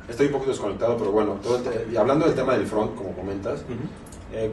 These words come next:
Speaker 1: he trabajado con dos frameworks, principalmente Mutools y jQuery. Mutools es un framework muy bueno,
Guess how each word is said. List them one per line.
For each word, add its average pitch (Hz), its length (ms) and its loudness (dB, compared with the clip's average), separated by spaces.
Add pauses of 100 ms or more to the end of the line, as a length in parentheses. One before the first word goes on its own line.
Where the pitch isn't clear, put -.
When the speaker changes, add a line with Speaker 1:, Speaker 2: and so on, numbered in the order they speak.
Speaker 1:
he 160 140 4
trabajado 151 400 6
con 113 260 -2
dos 120 300 2
frameworks, 117 440 0
principalmente 104 720 -4
Mutools 104 640 0 (100)
y 120 240 -2
jQuery. 107 380 0 (840)
Mutools 175 440 6
es 156 100 -2
un 160 320 2
framework 135 520 0
muy 135 240 -2
bueno, 120 380 0